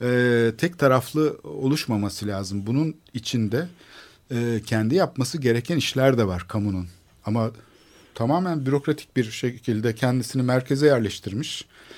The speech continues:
Böyle, e, bir, e, şey olduğu zaman nasıl benim elime düşecekler diye bakan bir kamu. Yani mutlaka bir kaçak bir şey yapmışlardır. Ben onun açığını nereden yakalayabilirim?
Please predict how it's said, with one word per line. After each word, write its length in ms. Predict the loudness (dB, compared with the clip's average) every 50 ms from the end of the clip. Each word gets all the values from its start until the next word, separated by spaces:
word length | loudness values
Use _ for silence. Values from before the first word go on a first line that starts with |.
| -20 -20 -20 -12 _ 4
Böyle, 240 | 6 6 8 6 6
e, 120 | 4 2 -2 -8 -10 -10 -12 -12 -16 -18 -20 -20 -20 _ _ _ _ _ _ _ _ _ _ _ 0
bir, 280 | 2 2 2 0 -4 -6
e, 520 | -4 -2 -2 -2 -2 -2 -2 -4 -4 -6
şey 240 | -4 0 2 4 4
olduğu 240 | 4 4 2 2 0
zaman 260 | 0 2 2 2 2
nasıl 320 | 2 2 2 2 0 0 -2 -8 -20 -20 -20 -20 _ _ _ 0
benim 200 | 2 2 6 6
elime 280 | 6 6 6 6 4 2
düşecekler 600 | 0 -4 -2 -2 -2 -2 0 -2 -2 0 0 0
diye 160 | 0 2 2
bakan 400 | 0 0 0 -2 -2 0 2 2
bir 140 | 2 2 2
kamu. 320 | 2 2 2 2 2 0
Yani 340 | 0 0 0 2 0 0 -2 -4 -10 -18 -10 -6
mutlaka 440 | -6 -4 -2 -2 0 2 4 4 4
bir 60 | 4
kaçak 320 | 2 0 0 2 0 -2 -2
bir 60 | -4
şey 140 | -2 0 0
yapmışlardır. 840 | 0 -2 -6 -10 -12 -8 -6 -6 -6 -6 -6 -8 -12 -12 -14 -20 -20 -20 -20 -8 -2 2
Ben 80 | 4
onun 160 | 4 4 4 4
açığını 340 | 2 2 2 0 2 4
nereden 300 | 6 6 6 6 4 2
yakalayabilirim? 640 | 0 0 -4 -4 -6 -4 -4 -4 -4 -4 -6 -6 -8